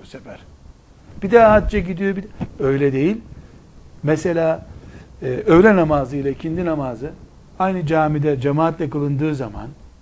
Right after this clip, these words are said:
iki namaz cemaatle kılındığında iki namaz arasındaki günahları Allah mağfiret ediyor. Seba-, sebat edip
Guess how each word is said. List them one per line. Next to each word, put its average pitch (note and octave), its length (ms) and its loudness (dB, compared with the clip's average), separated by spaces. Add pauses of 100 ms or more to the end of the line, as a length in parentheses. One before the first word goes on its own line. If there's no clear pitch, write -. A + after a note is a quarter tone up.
(800)
iki F#3+ 260 -6
namaz C3+ 300 -2
cemaatle D#3 440 0
kılındığında A#2+ 640 -6 (640)
iki A3 220 0
namaz E3 280 0
arasındaki D3 720 -4
günahları C#3+ 500 -2
Allah C#3+ 360 0 (240)
mağfiret C#3 540 -4
ediyor. - 360 -16 (1040)
Seba-, G#3 440 2
sebat G3 500 0
edip D3+ 240 -6